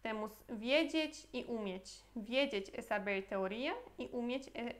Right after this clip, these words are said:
conseguir fazer, saber fazer. Vamos lá. Primeiro wiedzieć, então. Saber. Podemos traduzir como wiedzieć, para polonês.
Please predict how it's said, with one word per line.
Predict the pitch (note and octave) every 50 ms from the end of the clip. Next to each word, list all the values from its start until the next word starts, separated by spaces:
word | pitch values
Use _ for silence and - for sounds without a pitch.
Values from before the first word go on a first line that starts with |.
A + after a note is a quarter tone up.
| - - -
conseguir | - B3 B3 B3 A3 G3 G#3+ A#3
fazer, | A3+ - A#3+ A#3 G#3+ - - -
saber | - - F#3+ F#3+ G3+ G3+
fazer. | - A3+ A3 G#3+ - - - - - - - - - - - - - - - - -
Vamos | A#3+ B3 C4 C4 B3+
lá. | - - - - - - - - - - - _ _ _ _ _ _ _ -
Primeiro | - A#3 A3+ A3+ A#3 A#3+ B3+ A#3+
wiedzieć, | A#3+ G#3+ G3+ G3 G3 G3+ G3+ -
então. | G3+ G3+ G3+ - - - - - _ _ _ _ _ _ _ _ _ _ _ - - - - -
Saber. | - - - C4 A#3+ B3 A3+ G#3+ G3+ - - - - - - - - - - - - - - - - - - - - - - - _ _ _ _ _ _
Podemos | - G#3 G3+ G#3+ A3 A#3 A#3
traduzir | - G#3+ G#3 G3+ G3+ G#3 G3 G3
como | - A3 G3+ G3 F#3 F#3+ F#3+ - -
wiedzieć, | G#3 G3+ G3+ G3+ B3 D#4 E4 E4 - - - - _ _ _ _ _ _ _ _ _ - _ -
para | - G3+ G3 G3
polonês. | - G#3 G3 G3 G3 G#3 A#3+ D#4 D#4+ - -